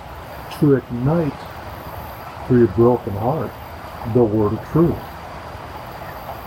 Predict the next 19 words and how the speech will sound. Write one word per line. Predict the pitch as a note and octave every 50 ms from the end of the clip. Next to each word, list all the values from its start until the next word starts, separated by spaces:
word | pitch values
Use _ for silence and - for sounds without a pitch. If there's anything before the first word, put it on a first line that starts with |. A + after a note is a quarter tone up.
| - - - - - - - - - - - - - - - - - - - - - - - - - - - - - - - - - - - - - - - - -
See, | B2+
that's | D3 E3 - -
the | C3 B2
amazing | A#2+ A#2 B2 B2+ C3+ C3+ B2 A#2 A#2 A2+ A2
thing | - C3 A#2 A2
about | G#2 G2+ G#2 - - -
faith. | B2 A2+ G#2 F#2 - - - - - - - - - - - - - - - - - - - - - - - - - - - - - - - - - - - - - - - - - - - - - - - - C#3 A#2
Jesus | B2+ E3 A3 A#3+ G#3 F3+ - -
said, | - - G3 G3+ G3 C#3 F2+ - - - - - - - - - - - - - - - - - - - - - - - - - - - - -
"Truly | E3+ F3+ F#3 F3 D#3 C#3+ C#3
I | C3
say | B2 - - - F3 F3
to | D3+
you, | C3+ B2
if | A#2 - -
you | D3+ C#3
have | B2 C3 D#3 D3+ C#3+ - - - -
faith, | F3+ E3+ F3+ E3 C3 G2 E2 - - - - - - - - - - - - - - - - - - - - - - - - - - - - - - - - - - - - - - - G#2 G2 - -
doubt | C3+ C3 C3+ C#3 C#3+ D#3+